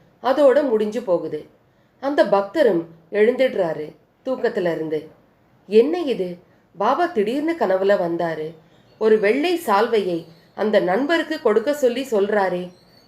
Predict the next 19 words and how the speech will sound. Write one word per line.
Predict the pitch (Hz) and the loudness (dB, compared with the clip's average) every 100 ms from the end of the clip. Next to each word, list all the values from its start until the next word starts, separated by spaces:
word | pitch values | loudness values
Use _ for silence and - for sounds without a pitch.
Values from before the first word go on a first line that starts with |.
| - | 0
என்னது | 208 262 339 214 190 190 _ _ | 2 2 0 0 0 -2 _ _
இது, | - 208 190 | -2 2 4
ஒண்ணும் | 220 294 359 | 2 0 -2
புரியலையே" | - 226 277 233 180 175 170 - _ _ | -4 -2 2 2 2 -2 -4 -12 _ _
அப்படின்னும் | 196 196 269 285 262 | -10 -4 -2 0 2
பொழுது, | 190 180 175 269 247 - _ _ | 2 2 2 2 0 -10 _ _
மறுநாள் | 185 208 302 262 180 160 - _ _ | -2 0 2 2 -2 -4 -8 _ _
இதையெல்லாம் | 214 220 311 262 269 277 | -6 -2 0 2 2 2
யோசிக்காம | 185 226 240 226 214 202 180 165 - - _ | 2 0 -2 -4 -2 0 -2 -4 -10 -20 _
ஒரு | - 226 196 | -2 0 2
வெள்ளை | 196 247 294 | 0 0 -2
சால்வையை | 294 208 190 214 214 214 220 | -2 -2 0 2 2 0 -2
வாங்கிட்டு | 165 180 214 208 170 160 - _ _ _ | -2 -2 -2 -2 -2 -4 -8 _ _ _
பாபா | 185 254 285 294 | 2 4 4 2
சொன்ன | 294 180 190 170 160 - _ - | 0 0 0 -4 -8 -16 _ -6
அந்த | 190 196 | -4 -2
குறிப்பிட்ட | 196 277 294 302 294 285 | -2 -4 -2 -4 2 2
நண்பரை | 208 185 214 220 | 2 0 2 0
போய் | 220 180 170 | 0 -2 -2